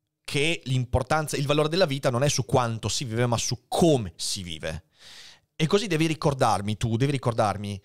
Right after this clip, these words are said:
che quando, eh, qua-, qua-, quando vado a dormire potrei non svegliarmi più. Quando mi sveglio,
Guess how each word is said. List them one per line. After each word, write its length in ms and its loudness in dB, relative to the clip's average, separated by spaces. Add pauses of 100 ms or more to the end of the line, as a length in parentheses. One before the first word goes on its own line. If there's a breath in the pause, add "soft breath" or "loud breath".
(300 soft breath)
che 240 -4
quando, 1000 2 (1000)
eh, 260 0
qua-, 120 0
qua-, 200 0
quando 280 2
vado 140 0
a 40 0
dormire 580 -4 (280)
potrei 320 -2
non 120 -4
svegliarmi 440 -6
più. 180 -14 (800)
Quando 240 0
mi 100 -8
sveglio, 640 -6